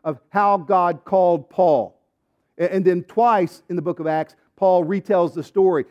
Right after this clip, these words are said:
The last time is in Acts chapter twenty-six when he's in prison before King Agrippa. Listen to the way he describes his call to Agrippa in Acts twenty-six, beginning in verse twelve.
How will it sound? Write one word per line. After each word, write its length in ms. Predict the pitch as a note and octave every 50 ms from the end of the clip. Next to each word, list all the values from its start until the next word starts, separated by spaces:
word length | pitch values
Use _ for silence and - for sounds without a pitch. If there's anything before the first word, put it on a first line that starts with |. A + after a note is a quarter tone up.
| _ _ -
The 60 | E3+
last 340 | F3+ G3 G#3 A3+ A3 - -
time 240 | F#3 F3+ F3 F3 E3+
is 80 | C#3+
in 80 | D#3 D#3
Acts 240 | D#3+ F3+ E3+ - -
chapter 460 | - G3 F3+ E3+ - - D3+ C3+ - _ _ _
twenty-six 640 | - G#3 G#3 G3 F3+ - - - G#3+ G#3 F3+ - -
when 100 | E3+ E3+
he's 120 | E3 C3
in 100 | D3+ C#3+
prison 480 | - _ - A#3 A3+ G#3 D#3+ D#3+ C#3+ - _ _ _ -
before 360 | F3 - - F#3+ F3+ F#3 D3+
King 360 | - - G#3 F#3 F3 E3+ E3 -
Agrippa. 360 | D3+ A#2 C#3+ G#3 G3+ G#3 D3
Listen 360 | C3 C#3 G3+ A#3+ - A3+ G#3+
to 60 | G3 F#3+
the 80 | F#3+
way 280 | E3+ D#3+ D#3+ D#3+ D#3 D3+
he 100 | C3 E3
describes 920 | C#3+ D3+ D3 - - _ - F3 G3 G3 G#3 F#3+ E3+ D3 C#3+ C3+ B2 - _ _ _ _ _
his 280 | - G3+ G3 G#3 - -
call 640 | - - - - G#3+ F#3+ E3+ D3 C#3 C3+ C3 - _ _ _ _
to 120 | - E3+ E3
Agrippa 460 | D3+ B2+ F#3 G#3 F#3 - D3+ C#3+ C3
in 120 | D3 C#3+
Acts 260 | D3+ E3+ E3+ - - -
twenty-six, 520 | - F#3+ F3+ E3+ E3 - D#3+ D3+ C3+ -
beginning 300 | - C#3+ C3 D#3 D#3+ D3+
in 60 | C#3+
verse 240 | C3+ C#3+ C#3 C3 -
twelve. 420 | _ - F3 E3 D#3+ C#3+ B2 -